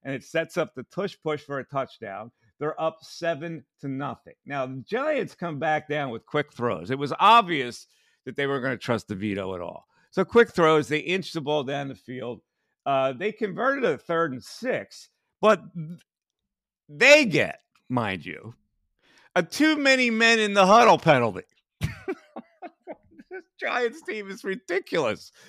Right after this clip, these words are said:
So they have to settle for a field goal. Now, uh, the Eagles on their next drive do convert a fourth and five, and then they convert another one on a fourth down on a tush push. But then there's the bad snap.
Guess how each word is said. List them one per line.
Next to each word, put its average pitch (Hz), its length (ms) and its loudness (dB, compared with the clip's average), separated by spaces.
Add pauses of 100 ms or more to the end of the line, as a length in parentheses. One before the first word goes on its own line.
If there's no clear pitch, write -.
(100)
So 220 140 -6
they 254 180 2
have 262 200 0
to 214 100 -6
settle 196 340 -2
for 170 200 -6
a 156 60 -4
field 151 360 -2
goal. 101 260 -8 (460)
Now, 180 340 -2 (420)
uh, 185 300 -2
the 190 260 -10
Eagles 196 720 -4
on 165 140 -8
their 156 120 -8
next 160 380 -8
drive 127 580 -6 (1120)
do 185 220 0
convert 160 560 -4
a 127 100 -6
fourth 180 520 -8
and 127 200 -10
five, 101 760 -6
and 143 120 -10
then 151 80 -8
they 165 120 -8
convert 160 300 -6
another 190 380 -6
one 135 320 -6
on 127 200 -10
a 117 40 -14
fourth 139 400 -10
down 123 260 -6
on 117 120 -10
a 113 60 -14
tush - 320 -10 (100)
push. 107 320 -14 (480)
But 175 140 -2
then 247 180 2
there's 220 220 2
the 196 60 -2
bad 196 340 2
snap. 127 420 -8